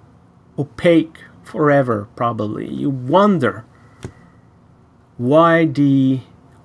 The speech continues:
author of the Bible kept that story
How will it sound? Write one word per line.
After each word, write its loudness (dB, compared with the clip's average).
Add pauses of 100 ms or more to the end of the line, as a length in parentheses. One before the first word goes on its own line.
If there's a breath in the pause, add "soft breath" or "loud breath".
author 2
of -2
the -2
Bible 0 (320)
kept -2
that -4
story -2